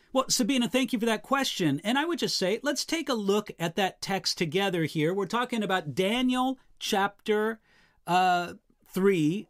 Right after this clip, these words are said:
beginning here at verse sixteen, where we see, uh, it says,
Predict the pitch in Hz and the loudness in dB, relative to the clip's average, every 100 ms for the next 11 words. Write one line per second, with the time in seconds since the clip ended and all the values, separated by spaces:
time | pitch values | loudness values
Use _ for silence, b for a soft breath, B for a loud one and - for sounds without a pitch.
0 | _ 196 156 247 240 185 170 175 185 160 | _ 0 2 2 2 0 2 2 2 -2
1 | 165 147 170 214 190 - - - 214 - | -4 0 2 2 0 -4 -6 -2 0 -2
2 | - 160 131 143 B B B B B 170 | 0 2 2 -2 B B B B B 0
3 | 185 190 185 196 - - 247 220 180 190 | 0 0 0 2 0 2 2 0 -2 -6
4 | - 165 165 160 170 160 196 180 156 | -2 0 2 0 -2 0 0 0 -2